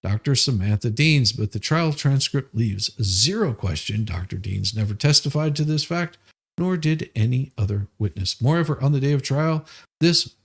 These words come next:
fact was repeatedly and broadly published on social medias. Does not matter. That does not mean that's where she got it from. Oh, man.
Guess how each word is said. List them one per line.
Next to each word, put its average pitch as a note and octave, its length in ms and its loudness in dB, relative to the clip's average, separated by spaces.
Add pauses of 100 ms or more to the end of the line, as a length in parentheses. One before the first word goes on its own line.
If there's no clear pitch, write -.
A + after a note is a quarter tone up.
(140)
fact C#3+ 360 0
was C#3 280 2
repeatedly C#3+ 840 2
and D3 240 2
broadly F3 520 0
published F#3 580 0
on F#3 140 -2
social F3 380 2
medias. F3+ 360 0
Does G#2 300 0
not C#3 240 2
matter. D#3 400 0 (420)
That G#2+ 180 -2
does A2 220 -4
not C#3 280 0
mean C3 180 2
that's A#2 260 -2
where F#2+ 140 -6
she A2+ 160 -6
got C3 260 -4
it D#3 100 -10
from. G#2 360 -10 (1400)
Oh, B2 200 2
man. D#2+ 260 -10